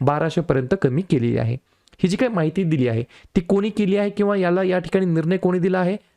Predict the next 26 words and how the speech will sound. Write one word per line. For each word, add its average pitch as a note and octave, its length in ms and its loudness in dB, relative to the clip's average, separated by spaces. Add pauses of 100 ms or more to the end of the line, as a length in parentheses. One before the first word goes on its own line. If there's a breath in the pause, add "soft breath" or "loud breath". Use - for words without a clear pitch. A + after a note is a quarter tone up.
(120)
निवडणूक E3 560 0
आयोगाने. B2+ 400 0
तर - 240 -4
लगेच D#3 260 0
आपण E3 220 0
काय C#3 120 0
करूया, C3+ 320 2 (420 loud breath)
जे E3 60 4
काही A3 140 2
भारतीय F3+ 640 0
निवडणूक G3 540 0
आयोग D3+ 220 0
आहे, A#2+ 180 0 (140)
Election F3 380 0 (100)
Commission F3 320 0
of F3+ 300 -4
India D#3 200 0
आहे, A#2+ 260 0 (120)
याच्याबद्दल D#3 500 0
काही D#3 240 0
गोष्टींवरती B2+ 600 -2
चर्चा A#2+ 300 0
करूया. A#2 340 0 (640 loud breath)
हे G3+ 60 4 (120)
तयार G3 260 2
झालं F3+ 320 0